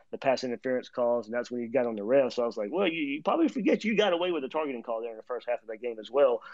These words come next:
Uh, so it may, look, it maybe ended up all working out in some kind, some form or fashion,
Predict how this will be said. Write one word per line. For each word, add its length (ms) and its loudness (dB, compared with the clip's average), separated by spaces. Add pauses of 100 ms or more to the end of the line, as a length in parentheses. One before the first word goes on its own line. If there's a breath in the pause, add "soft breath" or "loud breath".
(220 loud breath)
Uh, 240 6
so 160 4
it 100 4
may, 220 4
look, 260 2
it 60 0
maybe 460 2
ended 240 -2
up 140 0
all 220 0
working 260 -8
out 200 -6
in 100 -14
some 200 -10
kind, 300 -8
some 240 -14
form 200 -8
or 40 -12
fashion, 480 0